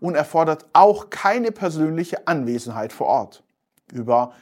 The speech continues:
eine einfache Zoom-Konferenz lässt sich das Testament erstellen, beglaubigen und direkt beim Gericht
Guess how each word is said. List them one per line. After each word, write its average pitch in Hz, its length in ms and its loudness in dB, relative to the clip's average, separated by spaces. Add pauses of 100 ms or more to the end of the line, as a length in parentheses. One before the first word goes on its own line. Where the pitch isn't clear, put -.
(140)
eine 123 260 -8
einfache 185 440 -2
Zoom-Konferenz 160 1000 -4 (260)
lässt 185 320 -2
sich 202 160 -8
das 143 220 -6
Testament 117 560 -8
erstellen, 156 560 -2 (300)
beglaubigen 147 720 2 (240)
und 208 160 0
direkt 226 320 -2
beim 151 180 0
Gericht 123 440 -8